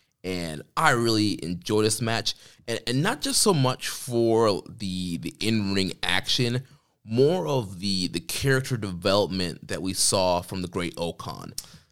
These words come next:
And, uh, you know, Naito was kinda taking it easy, making, mocking Okan,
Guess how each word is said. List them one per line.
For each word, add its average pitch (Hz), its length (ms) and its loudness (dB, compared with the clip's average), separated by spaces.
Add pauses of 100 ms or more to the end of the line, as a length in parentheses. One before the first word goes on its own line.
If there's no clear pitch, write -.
(200)
And, 92 220 -6
uh, 78 320 -4
you 80 160 -6
know, 98 100 -2
Naito 127 500 2
was 90 380 0 (480)
kinda 220 160 -2
taking 233 240 2
it 196 160 0
easy, 151 580 0
making, 131 480 2
mocking 123 500 4
Okan, 110 800 2